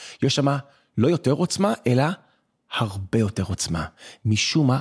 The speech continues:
חברות חופשיות הן חברות חזקות, עוצמתיות.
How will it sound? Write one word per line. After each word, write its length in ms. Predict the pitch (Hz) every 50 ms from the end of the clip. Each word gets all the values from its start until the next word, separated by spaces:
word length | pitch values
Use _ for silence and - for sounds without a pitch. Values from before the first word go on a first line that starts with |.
| -
חברות 600 | - 117 127 127 123 95 95 101 98 131 139 - - -
חופשיות 960 | - - - 113 - - - - - 117 101 123 202 302 302 - - - - _ _ _ _ _ _ _ _ _ _ _ - - -
הן 120 | 120 120 104
חברות 640 | - - 120 104 92 98 95 104 110 110 - - - _ _ _ _ _ -
חזקות, 800 | - - 80 - 98 - - 95 - - - 123 101 90 - - - _ _ _ _ _
עוצמתיות. 800 | - 117 - - 120 113 - - 117 117 113 101 87 - -